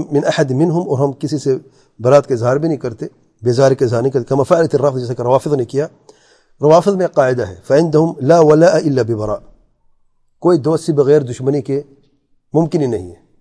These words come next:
یہ قاعدہ روافض کا ہے، نوٹ کر لیں، لَا وَلَاءَ الا بِبَرَاءٍ، کسی سے اس کو دوستی نہیں ہو جب تک کہ کسی سے دشمنی نہ کی جائے۔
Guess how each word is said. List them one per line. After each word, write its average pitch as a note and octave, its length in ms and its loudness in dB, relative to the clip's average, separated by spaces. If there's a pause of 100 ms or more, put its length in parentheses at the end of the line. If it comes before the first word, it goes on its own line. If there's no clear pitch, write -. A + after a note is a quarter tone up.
یہ C#3 120 -2
قاعدہ C#3 300 2
روافض A#2 400 -2
کا - 120 -18
ہے، - 40 -20 (680)
نوٹ B2 180 -4
کر F#2+ 140 -16
لیں، - 200 -20 (260)
لَا D#3+ 180 4
وَلَاءَ D#3+ 320 2
الا D#3+ 440 -2
بِبَرَاءٍ، A2 380 -6 (1500)
کسی F#3 200 -2
سے - 180 -2 (420)
اس D3 80 -6
کو E3+ 100 2
دوستی D#3+ 340 -4
نہیں E3+ 100 0
ہو D#3+ 40 -4
جب D3+ 160 -6
تک E3 140 -6
کہ E3+ 60 -2
کسی E3+ 280 -6
سے F#3 100 -2
دشمنی D3 300 -2
نہ A#2 100 -6
کی G2+ 140 -18
جائے۔ F2+ 160 -16